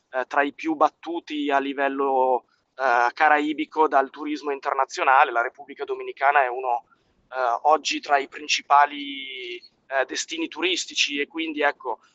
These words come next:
sicuramente anche le donne dei Bateyes trovano,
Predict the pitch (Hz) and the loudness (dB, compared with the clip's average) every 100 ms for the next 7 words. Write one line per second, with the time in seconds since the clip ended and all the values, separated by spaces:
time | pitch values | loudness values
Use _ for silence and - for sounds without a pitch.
0 | _ - - 165 160 156 156 165 151 - | _ -16 -4 2 4 2 2 4 4 6
1 | 165 165 160 156 165 165 151 151 160 151 | 2 2 -4 4 4 4 2 0 0 0
2 | 151 147 - - 147 147 143 139 135 123 | 0 0 -4 4 6 8 6 6 4 2